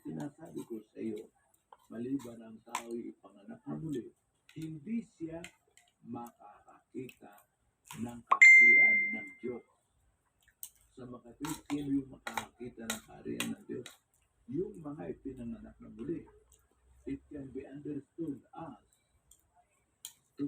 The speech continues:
them who were born again before. And those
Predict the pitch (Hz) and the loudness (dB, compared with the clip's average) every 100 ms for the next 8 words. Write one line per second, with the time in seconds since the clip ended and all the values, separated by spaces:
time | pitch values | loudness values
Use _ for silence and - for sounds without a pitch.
0 | 160 214 196 110 - _ _ _ - - | -6 -8 -10 -14 -20 _ _ _ -20 -20
1 | - _ _ _ - 135 143 123 120 147 | -20 _ _ _ -8 -2 -2 -2 -10 -12
2 | 175 160 110 117 110 113 110 - 76 - | -10 -10 -8 -8 -10 -12 -12 -12 -12 -14
3 | _ _ _ _ _ _ _ _ _ - | _ _ _ _ _ _ _ _ _ -14
4 | 147 147 131 117 - - - - _ - | -6 -4 -6 -10 -20 -20 -20 -20 _ -14
5 | - - 233 151 214 | -14 -20 -10 -8 -6